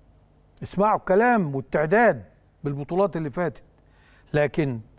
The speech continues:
قال لهم إيه بقى؟ المهم اللي جاي، انسوا اللي فات، تعالوا نتكلم الجاي. ايه هو اللي جاي؟ ثلاث بطولات، كاس، سوبر، واتنين سوبر،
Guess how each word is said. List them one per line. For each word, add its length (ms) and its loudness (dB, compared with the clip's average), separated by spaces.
قال 100 0
لهم 180 -2
إيه 100 2
بقى؟ 320 -2
المهم 360 2
اللي 160 4
جاي، 320 2
انسوا 360 0
اللي 140 -4
فات، 280 -8
تعالوا 340 2
نتكلم 300 0
الجاي. 240 -2
ايه 220 4
هو 140 2
اللي 120 -2
جاي؟ 360 0
ثلاث 220 2
بطولات، 520 0
كاس، 440 0
سوبر، 540 0
واتنين 320 2
سوبر، 420 0